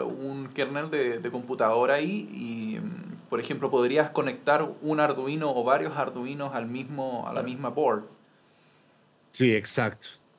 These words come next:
Speaker 3: Sería
Speaker 1: Entonces
Speaker 3: más, sería más potente, pues.
Speaker 1: Claro, pero para, para, como para empezar, yo creo que lo más simple es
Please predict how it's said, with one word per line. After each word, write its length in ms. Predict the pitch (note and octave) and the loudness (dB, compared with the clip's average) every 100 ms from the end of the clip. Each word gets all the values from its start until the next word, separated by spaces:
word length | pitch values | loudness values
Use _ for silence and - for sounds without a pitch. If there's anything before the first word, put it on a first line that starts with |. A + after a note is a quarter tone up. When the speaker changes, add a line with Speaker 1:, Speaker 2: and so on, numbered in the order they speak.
| _ _ _ _ _ _ _ _ _ - | _ _ _ _ _ _ _ _ _ -8
Speaker 3:
Sería 400 | - C3 A#2+ A#2+ | 0 4 6 4
Speaker 1:
Entonces 600 | C#3+ C3+ C3 B2+ - - | 4 4 2 0 -8 -8
Speaker 3:
más, 100 | C#3 | 0
sería 240 | C3+ C3+ | 4 4
más 220 | D3 C#3 - | 4 2 -2
potente, 480 | C#3 D3 C3+ A#2+ A#2+ | -4 0 0 -2 -6
pues. 400 | B2 G2+ F2+ - _ _ _ _ _ _ _ _ _ | -6 -6 -6 -14 _ _ _ _ _ _ _ _ _
Speaker 1:
Claro, 260 | F3 C3+ C3 | 0 2 4
pero 360 | C#3+ C#3 C3+ | 6 6 6
para, 260 | - C#3+ C#3+ D3 D#3 - | 6 8 8 6 -4 2
para, 280 | D#3 D3 - - - _ _ _ _ | 6 6 4 -2 -18 _ _ _ _
como 220 | - D3 C#3+ | -4 0 4
para 160 | C#3 | 4
empezar, 480 | C#3 C#3+ D3 E3 F3+ | 2 -2 2 4 4
yo 120 | F#3 | 4
creo 240 | F3 E3+ E3 | 2 2 0
que 80 | D#3 | 0
lo 120 | D#3 | 0
más 180 | D3+ D3+ | 0 -2
simple 800 | - E3 E3 D3+ D3+ B2+ B2 B2+ | -8 -6 -6 -4 -2 -2 -2 -4
es 280 | B2+ - | -6 -12